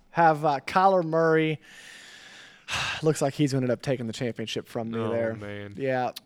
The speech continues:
Speaker 1: yep. But I, I gotta give him a shout out. He ended up, uh, finishing eighty-eighth overall
Speaker 2: Wow.
Speaker 1: this past weekend. Uh, he has been on a tear the past couple weeks,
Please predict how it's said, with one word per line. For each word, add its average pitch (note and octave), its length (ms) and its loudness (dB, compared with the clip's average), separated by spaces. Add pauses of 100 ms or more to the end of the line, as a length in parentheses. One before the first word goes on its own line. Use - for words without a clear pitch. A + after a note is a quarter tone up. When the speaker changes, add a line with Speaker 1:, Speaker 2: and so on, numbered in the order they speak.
(120)
Speaker 1:
yep. C#3 320 -2 (120)
But F3 220 6
I, F#3+ 300 12
I F3 140 4
gotta F3 500 8
give F3 260 2
him E3 220 -2
a - 40 -4
shout C3 400 -2
out. G2+ 280 -8 (460)
He G#3 540 0 (380)
ended F3 320 2
up, D3 320 2
uh, C3+ 180 -2
finishing D#3+ 600 -2
eighty-eighth F3+ 760 2
overall C3+ 800 -2 (180)
Speaker 2:
Wow. - 160 -14
Speaker 1:
this D#3 180 0
past C#3+ 360 0
weekend. C3 540 -6 (440)
Uh, C3+ 240 -2
he F3+ 260 -2
has E3 260 0
been C#3+ 380 -4
on D3 180 -6
a A#2+ 60 -8
tear E3 520 4
the C3+ 100 -6
past C#3+ 320 -2
couple C#3 300 -4
weeks, C#3 400 -4